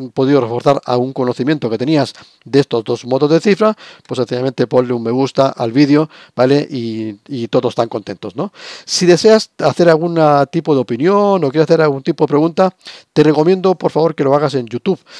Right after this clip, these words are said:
Básicamente, ¿por qué? Porque hay gente que me hace preguntas en LinkedIn y otras redes sociales, pues yo les contesto lo que buenamente puedo contestar, eh, pero luego eso en el LinkedIn se muere.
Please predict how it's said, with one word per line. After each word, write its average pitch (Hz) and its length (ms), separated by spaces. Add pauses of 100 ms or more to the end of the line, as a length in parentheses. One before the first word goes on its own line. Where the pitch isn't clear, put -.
(160)
Básicamente, 165 600
¿por 143 200
qué? 170 160
Porque 131 180
hay 135 80
gente 165 260
que 147 80
me 147 60
hace 160 240
preguntas 143 540
en 123 120
LinkedIn 131 640 (240)
y 127 140
otras 143 200
redes 156 140
sociales, 180 460 (400)
pues 120 180
yo 165 220
les 151 120
contesto 180 600
lo 127 100
que 123 80
buenamente 135 480
puedo 147 220
contestar, 180 480 (340)
eh, 147 280
pero 175 180
luego 185 260
eso 196 320
en 147 140
el 147 80
LinkedIn 170 340
se 147 140
muere. 139 320